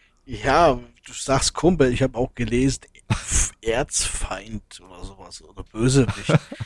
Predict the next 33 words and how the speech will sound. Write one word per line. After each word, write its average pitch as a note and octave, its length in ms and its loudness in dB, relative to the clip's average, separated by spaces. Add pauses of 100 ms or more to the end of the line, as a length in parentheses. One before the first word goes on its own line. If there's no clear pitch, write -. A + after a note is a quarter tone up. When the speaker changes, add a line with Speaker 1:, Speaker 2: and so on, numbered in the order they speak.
(160)
Speaker 1:
Ich - 80 -8
hab B2+ 160 0
ihn B3 100 2
nie E3+ 160 2
so C#3 180 0
als A2+ 180 -2
Bösewicht, D3 880 6
ähm, A2 500 -2
empfunden, A2 920 -2
eher B2+ 400 2
so B2 300 -4 (1500)
der, C3+ 200 4 (360)
der C3+ 120 6
Loki G#3 480 6
von F3 200 2
Avengers D#3+ 680 6
in C#3 120 2
Star - 440 2
Trek. - 460 -18 (1040)
Speaker 2:
Ja, C#3 120 4
stimmt, A2+ 320 -4
das G2 120 -8
hat B2+ 140 -2
was F#2+ 140 -6
davon. F#2+ 400 -6
Ja, D#3+ 80 6
Speaker 1:
Genau, B2 240 6
Speaker 2:
richtig. G2+ 260 -6
Speaker 1:
ähm, A#2+ 260 0 (160)
Q C#3 340 8
ist - 180 -8
wieder G2+ 180 -10
zurück. - 400 -14